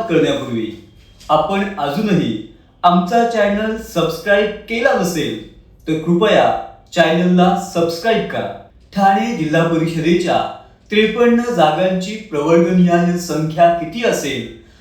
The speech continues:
आणि कोणत्या गटात अर्थात निर्वाचन विभागात काय आरक्षण असेल, तसेच शहापूर पंचायत समितीच्या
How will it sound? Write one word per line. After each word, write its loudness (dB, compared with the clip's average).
आणि 2
कोणत्या 4
गटात 4
अर्थात 2
निर्वाचन 0
विभागात 2
काय 4
आरक्षण 2
असेल, 0
तसेच 2
शहापूर 2
पंचायत 0
समितीच्या 0